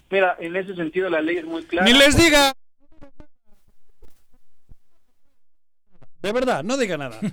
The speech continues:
Speaker 1: <laughs>
Speaker 2: Déjalos, güey. Te
Speaker 1: Pues
Speaker 2: juro,
Speaker 1: mira,
Speaker 2: no diga nada de lo, del camino porque seguro que ni saben, güey. No les alertes, cabrón.
Speaker 1: <laughs>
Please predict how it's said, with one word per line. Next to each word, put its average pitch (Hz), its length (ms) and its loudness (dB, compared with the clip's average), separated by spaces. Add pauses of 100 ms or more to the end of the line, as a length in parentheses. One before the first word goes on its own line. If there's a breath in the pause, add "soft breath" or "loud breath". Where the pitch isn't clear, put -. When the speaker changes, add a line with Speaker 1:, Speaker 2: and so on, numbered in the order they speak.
Speaker 1:
<laughs> - 160 -8
Speaker 2:
Déjalos, 240 640 0
güey. 120 240 -8
Te - 800 -12
Speaker 1:
Pues 294 40 -4
Speaker 2:
juro, 302 380 4
Speaker 1:
mira, 180 40 -6
Speaker 2:
no 254 100 2
diga 320 200 4
nada 311 240 6
de 294 100 6
lo, 277 340 8
del 254 240 2
camino 302 400 4
porque 220 400 2 (340 loud breath)
seguro 311 320 4
que 254 140 4
ni 233 120 8
saben, 262 440 6
güey. 143 200 -4
No 196 140 0
les 294 200 2
alertes, 277 580 2
cabrón. 143 460 -6
Speaker 1:
<laughs> 190 40 -4